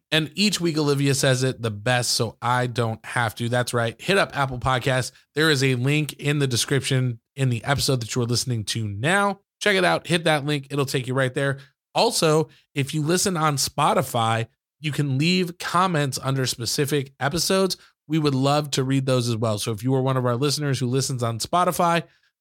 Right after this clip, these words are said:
leave us a comment, a note. We would love to read those, send you some goodies out as well.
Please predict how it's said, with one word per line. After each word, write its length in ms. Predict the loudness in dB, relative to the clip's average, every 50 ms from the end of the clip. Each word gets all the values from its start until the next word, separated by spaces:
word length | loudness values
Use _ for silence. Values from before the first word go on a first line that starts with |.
| _ 0
leave 140 | 0 2 2
us 140 | 2 0
a 40 | 0
comment, 440 | 0 0 2 2 2 2 0 -2 -2
a 60 | -2 0
note. 360 | 2 2 2 2 2 0 0
We 100 | -2 0
would 140 | 0 0 0
love 220 | 0 0 0 0
to 100 | -2 -4
read 320 | -4 -2 0 -2 0 0 2
those, 360 | 2 4 4 4 2 0 -2 _ _ _ _ _ _ _ -6
send 300 | -2 0 2 2 4 4
you 60 | 4
some 180 | 2 2 0 2
goodies 280 | 2 2 4 4 4
out 160 | 4 6 6 4
as 100 | 4 2
well. 260 | 2 2 2 2 0